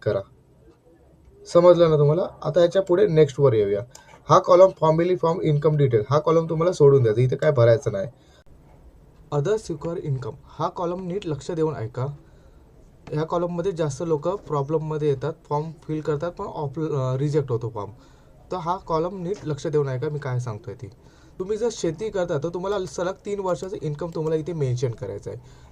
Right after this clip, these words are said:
जर तुमचा दुसरा कुठला व्यवसाय आहे तर तो सुद्धा तुम्हाला तीन वर्षाचा इथे मेन्शन करायचा आहे.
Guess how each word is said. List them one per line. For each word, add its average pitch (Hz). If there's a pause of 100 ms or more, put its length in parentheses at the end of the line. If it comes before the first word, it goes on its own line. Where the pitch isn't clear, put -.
(100)
जर 185
तुमचा 175
दुसरा 170
कुठला 180
व्यवसाय 165
आहे 123 (320)
तर 190
तो 220
सुद्धा 202
तुम्हाला 190
तीन 175
वर्षाचा 165
इथे 160
मेन्शन 131
करायचा 101
आहे. 95